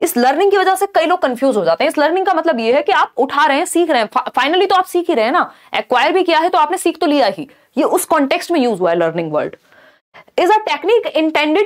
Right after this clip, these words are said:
to simulate the environment, कि आपको ने-, नेटिव लैंग्वेज का एनवायरनमेंट कॉपी करना है, ऐसा कुछ नहीं है यहाँ पे। तो सी ऑप्शन। आगे बढ़ेंगे नेक्स्ट कॉन्सेप्ट पे। नोम चॉम्स्की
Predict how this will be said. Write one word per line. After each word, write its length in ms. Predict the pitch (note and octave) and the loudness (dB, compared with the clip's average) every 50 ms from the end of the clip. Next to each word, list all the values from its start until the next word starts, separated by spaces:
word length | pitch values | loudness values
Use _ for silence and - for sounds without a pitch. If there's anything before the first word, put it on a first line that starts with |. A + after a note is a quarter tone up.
| G#4 - | 2 2
to 120 | G4+ G#4+ G#4 G#4 - - | 2 2 2 0 -2 -2
simulate 440 | D4 C#4+ D#4 C#4+ D#4+ F4+ F#4+ - F#4+ | 0 2 2 2 2 2 0 2 2
the 80 | F#4+ | 2
environment, 840 | G4 D#4+ C4 G#3+ G#3+ G3+ G3+ G3 F3+ D#3 C#3 - - _ _ _ - _ | 2 2 2 2 2 2 2 0 -2 -4 -8 -14 -18 _ _ _ -12 _
कि 60 | - | 0
आपको 520 | A#3+ A3+ G#3 A3 - - C#4+ D4+ F4 E4+ - - - - - - - _ _ _ | 2 2 2 0 0 0 0 0 0 0 -2 -6 -18 -20 -20 -20 -20 _ _ _
ने-, 260 | G3+ G#3 A#3+ B3+ - A#3 | -2 -2 -2 -2 -2 0
नेटिव 320 | A3+ A#3+ B3+ C4 E4+ D4+ | 0 0 2 0 2 0
लैंग्वेज 280 | C#4+ C4+ C4 C4+ C#4 C#4 | 2 2 2 0 0 0
का 100 | D4+ B3+ | -2 0
एनवायरनमेंट 360 | B3 A#3 A3 A3 B3 C4 B3+ | 2 2 0 0 0 -2 0
कॉपी 240 | - F#3+ F#3 B3+ A#3+ | -2 -2 0 0 -2
करना 220 | G#3+ G3+ A3 B3+ | -2 -2 0 0
है, 60 | B3 | 0
ऐसा 140 | G#3 - B3 | 0 -2 -4
कुछ 260 | - F#3 F3 - - | -4 -4 -6 -6 -10
नहीं 120 | E3 D3 D3 | -10 -10 -10
है 60 | E3+ | -10
यहाँ 200 | D#3+ E3 F3 - - | -12 -14 -16 -18 -20
पे। 120 | - - _ _ _ _ _ _ _ | -20 -20 _ _ _ _ _ _ _
तो 60 | G#3+ | -14
सी 220 | G3+ - - A#3 | -10 -6 -2 0
ऑप्शन। 320 | G3 D#3+ E3 - - A#3+ A#3 - | 0 0 -2 -4 -10 -10 -6 -4
आगे 220 | F#3 F#3 F3+ G#3+ A#3 | -4 -4 -2 -4 -4
बढ़ेंगे 400 | A3 G3+ G3+ G3 G3+ A3 A#3+ A#3+ - - _ _ _ _ _ _ | -6 -6 -6 -4 -2 -2 -4 -4 -6 -16 _ _ _ _ _ _
नेक्स्ट 240 | G#3+ A3+ G#3+ - - | -6 -6 -6 -6 -4
कॉन्सेप्ट 460 | - G3 F3 F3 - F#3+ F3+ F#3 _ | -4 -4 -4 -2 -4 -4 -6 -4 _
पे। 220 | - G#3+ A#3 A#3 A#3 - _ _ _ - | -2 0 0 0 -4 -10 _ _ _ -4
नोम 240 | F#3+ G3+ G#3 G#3+ G#3 | -2 -2 -2 0 0
चॉम्स्की 560 | - G3+ G3 F#3+ - - - A3+ A3 A3 | -2 -2 -2 -4 -10 -8 -6 -4 -4 -4